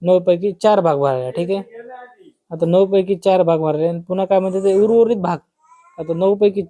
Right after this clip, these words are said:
चार भरल्यावर उरले किती, पाच समजा, मग पाच भाग भरण्यासाठी त्याला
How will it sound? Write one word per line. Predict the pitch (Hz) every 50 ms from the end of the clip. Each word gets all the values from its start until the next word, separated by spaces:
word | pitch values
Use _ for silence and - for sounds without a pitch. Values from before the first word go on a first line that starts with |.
| _ _ - _
चार | - 208 208 214 202
भरल्यावर | 180 165 165 175 185 185 190 185
उरले | 185 185 180 190 190 190
किती, | 185 196 190 185 202 190
पाच | - - 202 185 170 143 - - -
समजा, | 165 147 143 135 135 _ _ _ _ _ _ _ _ -
मग | 160 165 170 170 165 -
पाच | - 196 202 208 185
भाग | 170 160 165 170 165
भरण्यासाठी | 160 165 165 170 165 151 - 156 160
त्याला | 156 156 156 165 214